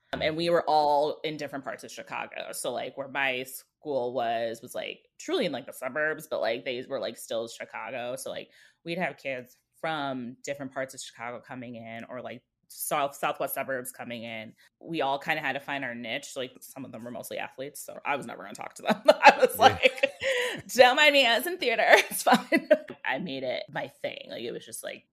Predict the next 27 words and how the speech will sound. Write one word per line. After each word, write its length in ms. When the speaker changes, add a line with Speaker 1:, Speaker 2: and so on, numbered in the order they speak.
Speaker 1:
almost 260
a 40
self-preservation 800
type 220
of 80
thing. 200
Like, 200
"I 80
know 120
what 120
you're 100
gonna 160
say 140
about 180
Speaker 2:
Mm-hmm. 20
Speaker 1:
me, 140
so 100
I'm 80
just 160
gonna 120
go 120
ahead 200
and 100
just, 140
like, 180
own 220
it." 120